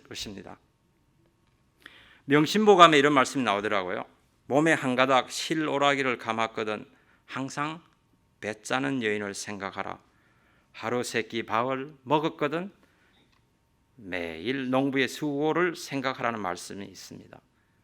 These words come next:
우리는 생명을 주신 하나님의 은혜, 우리를 키워주시는 부모님의 은혜 항상 감사하며 살아야 하겠습니다. 아멘.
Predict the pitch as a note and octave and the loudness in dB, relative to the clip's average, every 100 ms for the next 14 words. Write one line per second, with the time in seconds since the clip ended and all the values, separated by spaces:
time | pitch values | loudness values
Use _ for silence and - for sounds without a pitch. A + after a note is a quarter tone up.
0 | _ _ _ _ - A2+ A#2+ G2+ - D3 | _ _ _ _ -6 -2 0 -2 -4 0
1 | D3+ D#3 C3+ C3 D3 C3+ C#3 C#3 C#3 D3 | 2 2 0 -4 -4 -2 -2 0 -2 -4
2 | D3+ D#3+ - _ _ _ _ _ _ _ | -4 -4 -8 _ _ _ _ _ _ _
3 | - G#2 F#2+ - F3 E3 D#3+ D#3+ D3+ C#3 | -6 -4 -4 4 4 6 2 0 0 0
4 | D3+ D3+ C#3+ D#3+ F#3+ C3+ G2+ _ _ _ | 0 0 0 0 0 -2 -6 _ _ _
5 | _ _ _ _ - - E2+ F#2+ F2+ A2 | _ _ _ _ -20 -18 -16 -16 -8 -6
6 | A2 B2 A#2 C3 C#3+ C#3+ _ _ - A#2+ | -6 -4 -2 -2 -4 -8 _ _ -6 -2
7 | G#2+ G2+ G#2 - _ - G#2 G2 - F#2 | 0 0 -2 -6 _ -10 -8 -6 -8 -10
8 | F2 F2+ - _ - _ _ _ _ _ | -10 -12 -14 _ -20 _ _ _ _ _
9 | - D#2+ E2+ A#2 D#3 | -16 -8 -2 0 -2